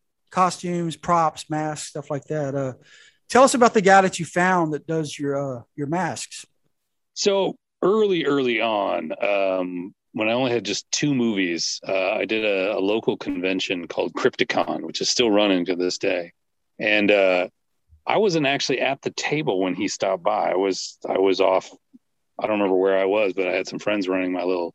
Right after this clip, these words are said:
Speaker 2: vendor table, and this guy came up, and he was really interested in what it is I do. And he's like, "I've never heard of these movies, but you guys make 'em? That's so cool. I love these cheesy old movies. I love these old monsters." And he, he said, he,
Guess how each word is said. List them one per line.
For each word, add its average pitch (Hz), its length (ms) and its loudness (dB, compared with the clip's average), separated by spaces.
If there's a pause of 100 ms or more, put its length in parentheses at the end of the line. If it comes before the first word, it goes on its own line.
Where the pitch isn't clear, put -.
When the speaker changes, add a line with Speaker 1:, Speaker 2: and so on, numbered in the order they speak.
(380)
Speaker 2:
vendor 113 260 0
table, 92 380 0
and 87 100 -2
this 85 120 -8
guy 107 240 -2
came 95 240 -2
up, 92 180 -2
and 85 240 -8 (680)
he - 180 -2
was 98 320 0
really 127 320 0
interested 117 420 -2
in 101 80 0
what 104 160 0
it 101 100 0
is 98 160 -2
I 92 120 -2
do. 143 180 -2
And 120 100 -2
he's 104 120 -2
like, 101 100 -2
"I've 107 60 -2
never 139 200 -2
heard 156 140 0
of 139 60 -2
these 107 160 -2
movies, 127 320 -2
but 101 180 -2
you 107 80 -4
guys 123 140 -4
make 117 200 -2
'em? 190 120 0
That's 147 160 -2
so 123 160 -2
cool. 214 260 0
I 101 80 -2
love 156 240 -2
these 123 160 -2
cheesy 107 320 -4
old 98 160 -2
movies. 98 320 -2
I 95 60 -4
love 113 240 -2
these 104 100 -2
old 98 160 0
monsters." 98 560 -4 (640)
And 107 260 4
he, 113 480 2
he 117 140 0
said, 110 400 0
he, 113 400 0